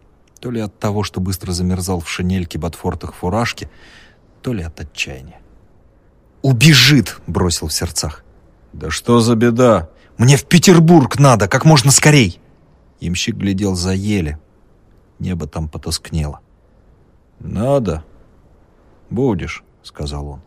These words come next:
Снег был уже голубым, косо лежали фиолетовые тени,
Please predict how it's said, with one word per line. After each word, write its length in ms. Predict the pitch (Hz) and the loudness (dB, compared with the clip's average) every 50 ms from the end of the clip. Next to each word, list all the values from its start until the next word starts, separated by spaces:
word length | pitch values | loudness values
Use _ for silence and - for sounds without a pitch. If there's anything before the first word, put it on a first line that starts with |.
| _ _ _ _ _ _ _ _ _ _ _ _ _ _ _ _ _ | _ _ _ _ _ _ _ _ _ _ _ _ _ _ _ _ _
Снег 280 | - - - 117 120 117 | -16 -12 -10 -10 -10 -10
был 220 | 95 92 98 92 | -8 -6 -6 -6
уже 160 | 95 90 95 90 | -4 -6 -6 -8
голубым, 600 | 87 90 90 92 92 87 98 113 110 87 73 - - - | -6 -6 -4 -4 -4 -4 -4 -4 -4 -4 -6 -8 -12 -16
косо 280 | - - 85 - - 76 | -14 -12 -12 -10 -10 -8
лежали 380 | 76 76 76 82 87 85 76 | -8 -8 -6 -6 -6 -6 -6
фиолетовые 640 | 78 - 80 78 78 78 76 73 - 76 76 76 76 | -8 -8 -8 -8 -8 -8 -8 -8 -8 -8 -8 -8 -8
тени, 400 | 76 - - 87 85 78 71 | -8 -8 -6 -4 -4 -4 -6